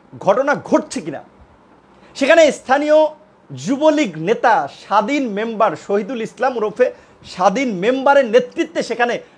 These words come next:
হামলা হয়েছিল, মাইকে ঘোষণা দিয়ে হামলা হয়েছিল। হামলার বারো ঘন্টা আগে পুলিশ জানতেন, পুলিশ কেন তাহলে ব্যবস্থা নেয়নি? এবং আপনার, আহ, বিশেষ করে সেখানে একটি Facebook পোস্টকে কেন্দ্র করে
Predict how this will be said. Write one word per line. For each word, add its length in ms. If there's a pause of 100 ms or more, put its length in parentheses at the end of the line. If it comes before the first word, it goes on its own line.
(140)
হামলা 320
হয়েছিল, 380 (400)
মাইকে 720
ঘোষণা 440
দিয়ে 160
হামলা 260
হয়েছিল। 300 (320)
হামলার 520
বারো 400
ঘন্টা 460
আগে 380
পুলিশ 520 (160)
জানতেন, 440 (480)
পুলিশ 380
কেন 240
তাহলে 320
ব্যবস্থা 500
নেয়নি? 320 (1900)
এবং 320 (960)
আপনার, 420
আহ, 280
বিশেষ 260
করে 340 (500)
সেখানে 320
একটি 140
Facebook 540
পোস্টকে 460
কেন্দ্র 280
করে 260